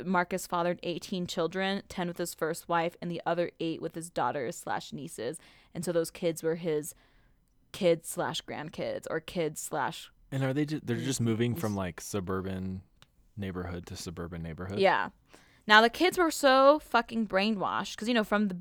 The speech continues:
Speaker 1: minute they were born, they were taught out of his Bible about incest, about everything. They thought everything was completely normal. They didn't think of the oral lessons or him touching them while they went to sleep was molesting or bad.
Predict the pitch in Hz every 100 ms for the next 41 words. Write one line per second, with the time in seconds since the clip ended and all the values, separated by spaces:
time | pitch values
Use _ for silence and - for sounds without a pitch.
0 | 180 196 226 214 190 170 180 190 185 170
1 | 165 165 185 147 151 160 180 170 165 165
2 | 160 160 - 175 175 165 - - 151 170
3 | - 107 175 - - - _ 180 196 311
4 | 196 202 220 202 185 - 170 139 170 165
5 | 85 180 190 247 254 - - 233 - 185
6 | 175 - 180 190 196 190 - 185 180 175
7 | 180 196 - 180 - 185 175 170 165 165
8 | 170 - 185 175 - - - - 180 170
9 | 170 - - 185 180 175 - 170 160 -
10 | - 156 80